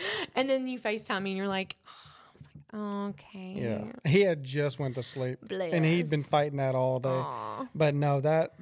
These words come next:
Speaker 2: that right there, I,
Speaker 1: And
Speaker 2: nothing brought me more
Speaker 1: Joy than
Speaker 2: more joy
Speaker 1: hearing
Speaker 2: than
Speaker 1: me?
Speaker 2: Yes,
Speaker 1: And you
Speaker 2: hearing
Speaker 1: kn-
Speaker 2: you gl-,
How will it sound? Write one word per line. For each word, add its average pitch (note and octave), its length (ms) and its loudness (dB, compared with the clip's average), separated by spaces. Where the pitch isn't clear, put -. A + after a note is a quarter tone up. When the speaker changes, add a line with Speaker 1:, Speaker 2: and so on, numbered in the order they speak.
Speaker 2:
that D3+ 220 2
right D#3 220 2
there, D3 320 0
I, E3 200 -2
Speaker 1:
And F3 200 4
Speaker 2:
nothing G3+ 480 2
brought E3 260 2
me E3 100 -2
more D#3 800 2
Speaker 1:
Joy A#3 640 2
than - 120 6
Speaker 2:
more - 100 6
joy - 60 0
Speaker 1:
hearing A3+ 380 6
Speaker 2:
than G#3+ 100 8
Speaker 1:
me? B3 500 0
Speaker 2:
Yes, D3+ 440 0
Speaker 1:
And C4+ 80 2
you - 80 6
Speaker 2:
hearing - 180 6
Speaker 1:
kn- F#3 60 4
Speaker 2:
you F#3 300 2
gl-, D#3+ 300 0